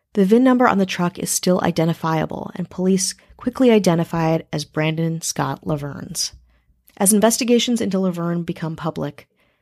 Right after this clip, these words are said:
tips on him specifically pour in. One woman says Laverne tried to buy a truck from her. He seemed nice enough, she says, but noticed his arm was bandaged. On June twenty-first, employees at John R. Young Chevy in Eunice, Louisiana,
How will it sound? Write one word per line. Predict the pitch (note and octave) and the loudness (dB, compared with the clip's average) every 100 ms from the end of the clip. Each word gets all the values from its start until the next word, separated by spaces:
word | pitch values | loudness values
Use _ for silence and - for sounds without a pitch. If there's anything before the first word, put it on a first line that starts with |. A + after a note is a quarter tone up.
| - | -10
tips | - G3 | -4 0
on | F#3+ | 2
him | F3+ | 2
specifically | E3+ - F3+ - B3+ - E3 | -2 -2 0 2 0 -2 -6
pour | - C#2 D2 | -4 -4 -4
in. | - - - _ _ _ | -6 -10 -16 _ _ _
One | G#3+ B3 | 2 4
woman | C4+ B3+ | 4 2
says | A#3 G#3+ | 2 2
Laverne | G#3 F#3+ F#3+ | 0 0 -2
tried | F#3+ F3+ | -2 -4
to | F#3 | -4
buy | F#3 | -2
a | E3+ | -4
truck | - C4 | -2 -4
from | - - | -4 -10
her. | - - - _ _ _ | -8 -12 -14 _ _ _
He | G3+ | 0
seemed | - D#3+ | 0 0
nice | D3+ D3 - | -2 -4 -2
enough, | E3 A3 - | 0 2 0
she | - | -2
says, | E3+ E3 D#3+ E3+ - - - | -2 0 0 0 -4 -8 -2
but | G#3 | 2
noticed | A3 D4+ - | 4 4 2
his | A#3+ | -2
arm | - F3 F#3 | 0 2 4
was | F3 | 2
bandaged. | - D3 - - - - - - - - - | 0 -4 -4 -6 -6 -8 -10 -16 -18 -20 -6
On | - F#3+ | 2 4
June | G#3 F#3+ | 4 4
twenty-first, | F#3+ F3+ - E3 G#3+ - - | 2 0 0 -4 -4 -8 -6
employees | F3+ - F#3 G3+ | -4 2 4 4
at | F#3 - | 2 0
John | E3 F3 | 0 0
R. | - F3+ | 0 -2
Young | F3 E3 E3 | -2 -2 -2
Chevy | - D#3+ F3+ F#3+ | -2 0 0 -2
in | - D#3+ | -2 -4
Eunice, | E3 F3 E3+ - | -2 -2 -2 -4
Louisiana, | E3+ D#3+ D#3+ D#3 D3+ D3+ | -4 -4 -2 -4 -4 -4